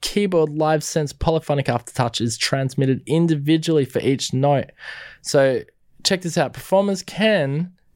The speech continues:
if they want to, it would sound terrible, but they can conceivably play and hold down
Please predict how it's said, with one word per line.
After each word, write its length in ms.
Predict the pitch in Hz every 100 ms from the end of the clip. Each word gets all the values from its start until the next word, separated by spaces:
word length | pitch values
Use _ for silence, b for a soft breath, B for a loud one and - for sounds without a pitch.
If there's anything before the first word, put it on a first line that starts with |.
| -
if 100 | 113
they 140 | 107
want 260 | 107 117 101
to, 180 | 127 147 _ -
it 40 |
would 120 | 117
sound 240 | - 156 110
terrible, 440 | 127 127 98 120
but 240 | 127 131
they 140 | - 123
can 640 | - - 233 208 143 147 - b
conceivably 880 | 165 147 - 165 147 131 127 117 117 B B B -
play 420 | - 165 170 170
and 180 | 123 127
hold 400 | - 127 123 127
down 320 | 113 107 104